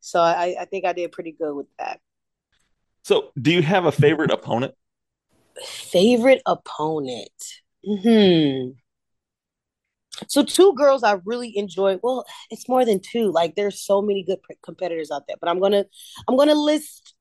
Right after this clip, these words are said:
Speaker 1: mm, mm, top five. Okay, let's do no,
Speaker 2: Okay.
Speaker 1: no particular order.
Speaker 2: That's fine.
Speaker 1: So Maddie Rinkowski.
Speaker 2: Okay.
Speaker 1: Jasmine Allura.
Speaker 2: Mm-hmm.
Speaker 1: Um,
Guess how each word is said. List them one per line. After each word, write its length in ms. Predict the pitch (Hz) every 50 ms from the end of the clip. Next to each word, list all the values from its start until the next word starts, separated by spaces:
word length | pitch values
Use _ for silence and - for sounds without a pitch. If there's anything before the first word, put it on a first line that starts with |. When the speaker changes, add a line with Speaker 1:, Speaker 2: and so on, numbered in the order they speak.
| _ -
Speaker 1:
mm, 380 | 269 240 247 277 277 277 262 233 240
mm, 560 | 247 254 262 269 262 262 254 254 254 254 247
top 200 | - 254 226 214
five. 280 | - 208 175 143 135 139
Okay, 160 | 160 - 165
let's 140 | 165 180 185
do 120 | 170 185 175
no, 160 | 180 208 240
Speaker 2:
Okay. 120 | 254 247 208
Speaker 1:
no 140 | 220 240
particular 260 | 247 240 233 - 262 - _ _ _
order. 340 | - 185 175 156 147 143 - _ _ _ - -
Speaker 2:
That's 120 | 123 123 -
fine. 220 | 135 160 170 151 - _ _ _ _ -
Speaker 1:
So 300 | 226 - - 202 - - _
Maddie 280 | 170 180 175 180 202 220
Rinkowski. 680 | 240 262 294 294 - 190 160 165 160 - - 190 208 208 _ _ _ _ _ _ -
Speaker 2:
Okay. 240 | 107 - 120 160 - _ _ _ _ _ _ _ _ _ _ _ _ _ _ _ _ _
Speaker 1:
Jasmine 320 | - 165 160 165 170 202 214
Allura. 520 | 233 247 226 202 175 165 165 165 175 190 196 _ _ _ _ _ _ _ -
Speaker 2:
Mm-hmm. 1300 | 107 - 160 185 - _ _ _ _ _ _ _ _ _ _ _ _ _ _ _ _ _ _ _ 190
Speaker 1:
Um, 520 | 190 190 185 180 180 180 180 180 180 180